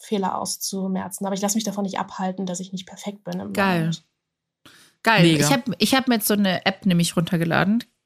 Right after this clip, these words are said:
Speaker 2: Kleine Empfehlung auch an dieser Stelle. Ich
Speaker 3: Mhm.
Speaker 2: find sie bisher ganz gut. Die heißt Lura.
Speaker 3: Mhm.
Speaker 2: Habe ich, äh, eine Werbung auf Insta-, Instagram bekommen.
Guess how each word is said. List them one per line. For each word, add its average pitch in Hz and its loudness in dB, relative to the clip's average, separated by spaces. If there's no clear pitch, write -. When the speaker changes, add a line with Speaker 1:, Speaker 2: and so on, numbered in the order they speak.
Speaker 2:
Kleine 175 4
Empfehlung 175 0
auch 151 2
an 165 2
dieser 170 0
Stelle. 156 2
Ich 175 6
Speaker 3:
Mhm. 202 6
Speaker 2:
find 175 2
sie - -4
bisher 165 0
ganz 170 4
gut. 208 4
Die 190 6
heißt 170 2
Lura. 180 4
Speaker 3:
Mhm. 185 0
Speaker 2:
Habe 185 4
ich, - 0
äh, - 2
eine 185 4
Werbung 214 4
auf 196 0
Insta-, 185 4
Instagram 180 4
bekommen. 170 4